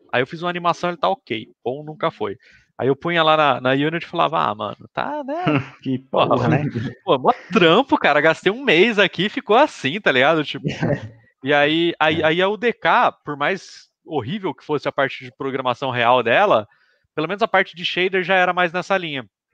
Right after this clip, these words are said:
Speaker 1: Aí eu comecei a
Speaker 2: Sim.
Speaker 1: migrar. Mas é também porque eu tenho essa, essa tara de tentar sempre fazer gráfico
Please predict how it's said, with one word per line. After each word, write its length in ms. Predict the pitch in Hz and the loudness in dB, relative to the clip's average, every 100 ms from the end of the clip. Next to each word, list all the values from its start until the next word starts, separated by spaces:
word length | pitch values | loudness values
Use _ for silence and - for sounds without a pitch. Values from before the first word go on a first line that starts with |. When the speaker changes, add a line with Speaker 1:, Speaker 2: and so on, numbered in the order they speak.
| - | -6
Speaker 1:
Aí 100 | 135 | -4
eu 60 | |
comecei 340 | 143 160 151 165 | -4 -8 -8 -8
a 40 | |
Speaker 2:
Sim. 20 | |
Speaker 1:
migrar. 340 | 160 160 127 123 _ _ _ _ _ _ | -6 -2 0 0 _ _ _ _ _ _
Mas 140 | 131 127 | -8 -4
é 60 | 143 | -2
também 220 | 156 160 | -4 -8
porque 160 | - | -6
eu 40 | 165 | -4
tenho 140 | 165 | -2
essa, 280 | 156 170 143 | 2 4 4
essa 180 | 127 151 | 2 0
tara 300 | - 139 135 | 2 2 0
de 240 | 127 143 - - _ - | -4 -6 -8 -20 _ -8
tentar 300 | 151 151 147 | -2 2 0
sempre 260 | 170 156 | -2 -12
fazer 240 | - 147 147 | -6 -2 0
gráfico 720 | 143 139 - - 143 120 | 2 0 -2 -8 -6 -6